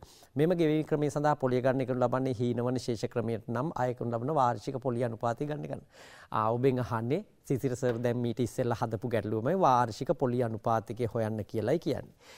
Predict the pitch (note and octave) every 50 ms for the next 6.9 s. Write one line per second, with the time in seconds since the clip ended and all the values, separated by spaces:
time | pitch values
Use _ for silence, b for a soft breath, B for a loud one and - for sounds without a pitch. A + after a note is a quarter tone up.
0 | B B B C3+ A#2+ E3 D#3 E3 D3+ D#3+ D3+ C#3+ C#3+ C#3 B2+ C#3 C3+ C#3 C3 A#2+
1 | - B2+ A#2+ A#2 A2+ A#2 A#2+ A#2+ A#2+ A2+ B2+ C3 C3 A#2 A#2 B2+ A#2 - B2 A#2
2 | G2+ A#2 G#2+ A2 A#2 A2+ A#2 A2 A#2 A2 - A#2 A2+ G#2+ G#2+ G#2+ A#2 A2+ A2 A#2
3 | B2+ D3+ F#3+ G3+ C#3 B2 A2+ A2+ G#2 - - - G#2+ A#2 A2 A2 A2 A2+ G#2 -
4 | A2+ A2 G#2 - A2 G#2+ A2+ A2+ G#2 G#2+ A2 A2 G#2+ - - A#2 A2+ A2+ A2+ B2
5 | D3 F#3+ B3 - B B B B B B B B - C3 - - G3 E3 D3+ C#3+
6 | C#3+ C#3+ D3+ C#3+ C#3+ C#3 C#3+ C#3+ C#3+ C#3 D#3 D3+ B2+ D3+ C3+ C#3+ C#3+ -